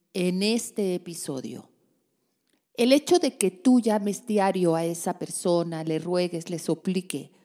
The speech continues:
le supliques, no quiere decir que de un día para otro la relación de ustedes va a cambiar.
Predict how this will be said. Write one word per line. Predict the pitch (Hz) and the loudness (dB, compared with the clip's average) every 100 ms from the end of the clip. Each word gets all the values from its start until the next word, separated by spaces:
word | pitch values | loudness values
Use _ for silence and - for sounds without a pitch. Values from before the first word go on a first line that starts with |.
| _ _ _ _ _ _ | _ _ _ _ _ _
le | 160 175 170 | -4 0 0
supliques, | - 175 151 214 208 208 - - - _ _ _ | 0 0 0 0 -2 -4 -12 -14 -20 _ _ _
no | 208 285 | -2 0
quiere | 330 330 | 0 -2
decir | 311 247 - 226 226 - _ _ _ _ _ _ _ _ - | -2 -4 -2 -2 -2 -8 _ _ _ _ _ _ _ _ 2
que | 233 | 6
de | 247 | 8
un | 302 349 | 6 2
día | 339 - - | 0 -2 -2
para | 262 240 | -2 2
otro | 214 202 196 170 185 - _ _ _ _ _ _ _ _ _ | 2 2 0 -2 -4 -12 _ _ _ _ _ _ _ _ _
la | 196 208 | 2 2
relación | 214 202 208 208 262 277 | 4 0 0 0 2 2
de | 233 | 0
ustedes | 202 - 220 214 214 196 | -2 -2 0 0 0 -2
va | 190 | -2
a | 190 | -4
cambiar. | 165 151 - - | -8 -10 -12 -14